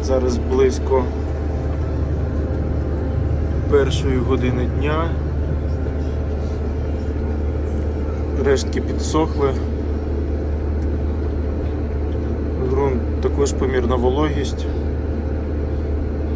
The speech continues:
але вже дозволяє сіяти.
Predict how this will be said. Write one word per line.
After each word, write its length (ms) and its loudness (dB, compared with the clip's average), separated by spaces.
але 260 4
вже 240 2
дозволяє 580 2
сіяти. 520 0